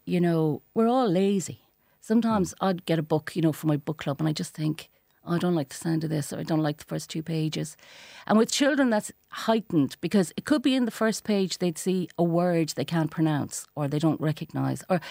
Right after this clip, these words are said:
Speaker 1: the name of the character, they can't say it. So if you, as the adult, read the first couple of chapters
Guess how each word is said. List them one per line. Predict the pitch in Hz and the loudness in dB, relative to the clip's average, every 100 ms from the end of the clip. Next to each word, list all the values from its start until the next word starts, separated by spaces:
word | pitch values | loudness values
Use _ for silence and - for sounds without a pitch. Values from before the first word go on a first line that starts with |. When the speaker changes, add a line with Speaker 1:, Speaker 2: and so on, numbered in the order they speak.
| - - | -8 2
Speaker 1:
the | 240 | 4
name | 254 262 233 | 4 4 0
of | |
the | 175 - - | -2 -4 -2
character, | 226 208 - 147 | 0 -2 -2 -2
they | 139 | -2
can't | 165 160 | -4 -4
say | - 185 185 | -2 -2 -2
it. | - - - - - - | -4 -10 -18 -20 -20 -20
So | - 214 - | 0 0 4
if | 254 - | 2 4
you, | 233 269 277 - | 2 4 2 0
as | 185 | 0
the | 160 | 2
adult, | 180 190 143 - - - | 2 2 -2 -4 -8 -6
read | 170 190 214 202 151 - - - | 0 2 2 0 -2 -6 -10 -8
the | |
first | 151 - 185 - | -2 0 0 -2
couple | - 143 156 | -6 -4 -4
of | - | -2
chapters | 143 - 139 | -2 -2 -4